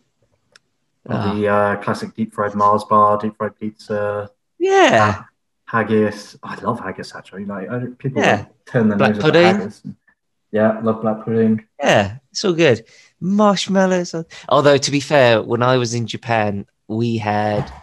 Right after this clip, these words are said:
Speaker 2: it was Halloween season, and McDonald's were doing their fries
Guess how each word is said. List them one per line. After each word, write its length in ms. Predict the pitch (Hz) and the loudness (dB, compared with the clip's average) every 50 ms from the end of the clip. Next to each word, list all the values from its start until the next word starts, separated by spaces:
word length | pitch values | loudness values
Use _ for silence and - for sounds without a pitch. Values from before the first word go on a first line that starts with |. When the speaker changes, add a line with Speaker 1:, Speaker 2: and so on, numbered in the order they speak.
| - - - - - - - - _ - - - - _ _ - | -20 -20 -20 -20 -18 -18 -20 -20 _ -20 -20 -20 -20 _ _ -4
Speaker 2:
it 60 | 127 | -2
was 100 | 120 107 - | -2 -2 -2
Halloween 460 | 113 127 127 127 127 131 135 143 139 | -2 0 0 2 2 0 0 0 -2
season, 580 | 123 - 160 143 143 135 151 165 165 180 196 - _ _ - | -4 -2 -2 -2 -4 -4 -4 -4 -4 -4 -6 -10 _ _ -2
and 180 | 110 117 117 120 | -2 0 0 0
McDonald's 680 | 120 - - - 139 135 131 120 110 98 - - - | -2 -2 0 2 2 2 2 2 0 -2 -4 -8 -8
were 80 | 113 | -8
doing 500 | 110 - 117 113 110 110 110 107 107 104 101 | -6 -2 -2 0 0 0 -2 -2 -6 -6 -4
their 220 | 110 110 110 107 | -2 -2 0 -2
fries 720 | 101 - - - 156 135 117 101 101 110 123 120 - - | -2 -4 -2 0 2 4 4 2 0 -2 -4 -6 -6 -8